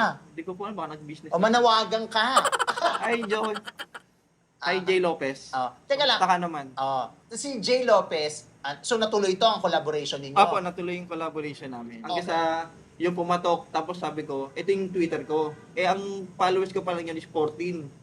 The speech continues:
Speaker 1: Fourteen followers. Hanggang sa yung tinag na ako.
Speaker 2: Fourteen, fourteen?
Speaker 1: Fourteen lang po.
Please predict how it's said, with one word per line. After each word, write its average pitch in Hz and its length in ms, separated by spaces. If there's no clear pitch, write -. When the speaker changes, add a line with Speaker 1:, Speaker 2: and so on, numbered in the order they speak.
Speaker 1:
Fourteen 143 320
followers. 135 480
Hanggang 156 180
sa 175 140
yung 185 160
tinag 190 240
na 175 160
ako. 139 160
Speaker 2:
Fourteen, 214 560
fourteen? 190 640
Speaker 1:
Fourteen 196 400
lang 170 80
po. - 240